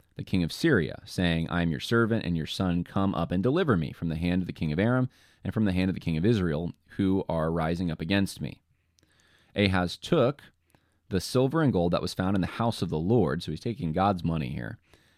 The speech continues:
and in the treasuries of the king's house, and sent a present to the king of Syria. So the king of Assyria listened to him, helped him out.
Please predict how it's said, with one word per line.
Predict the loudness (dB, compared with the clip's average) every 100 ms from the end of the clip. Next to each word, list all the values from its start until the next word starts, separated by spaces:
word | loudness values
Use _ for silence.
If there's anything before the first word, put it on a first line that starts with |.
| -4
and | -2
in |
the | 0
treasuries | 2 2 4 2 0 -2
of |
the | -4
king's | -2 -2 -2
house, | -4 -4 -6 -6
and | -6
sent | -4 -4
a | -4
present | -4 0 2 2 -2
to | -6
the |
king | -6 -4
of | -4
Syria. | -6 -2 2 0 -2
So | -8
the | -6
king | -4 -2
of |
Assyria | -2 -2 0 2
listened | 0 0 -2
to |
him, | 0 0 -2 -6 _ _ _
helped | -8 -6 -4
him | -4
out. | -6 -12